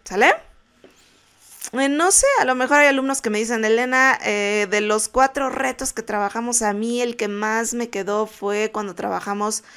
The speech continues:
el milagro. ¿Cómo quiero amanecer el día de mañana en mi relación de pareja, no?". En ese reto muchísimos alumnos se emocionan porque dicen, "Es que, claro, o sea, he dejado de visualizarme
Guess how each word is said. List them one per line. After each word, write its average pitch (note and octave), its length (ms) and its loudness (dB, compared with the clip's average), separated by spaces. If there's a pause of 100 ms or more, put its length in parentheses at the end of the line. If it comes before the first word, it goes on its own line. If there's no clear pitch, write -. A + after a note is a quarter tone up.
(500)
el G3 160 -2
milagro. F#3 580 0
¿Cómo B3+ 280 -4
quiero B3 320 2
amanecer G#3+ 580 0
el G#3+ 120 0
día G#3 120 0
de G#3 100 -2
mañana F#3+ 540 -2
en F3+ 100 -4
mi E3 60 -4
relación D#3+ 420 -4
de F3+ 80 -4
pareja, D#3+ 480 -12
no?". E3 260 -10 (560)
En A#3+ 240 0
ese C#4 260 2
reto C4+ 500 2
muchísimos A#3+ 720 -4
alumnos A#3 460 -4
se G3+ 80 -4
emocionan F3+ 600 -6
porque - 200 -10
dicen, G3 280 -6
"Es G#3 140 -8
que, B3 360 -4 (1500)
claro, B3+ 500 0
o F3+ 100 -2
sea, A#3+ 340 2
he C4 120 6
dejado C#4+ 340 2
de B3 120 6
visualizarme F#3+ 1300 -2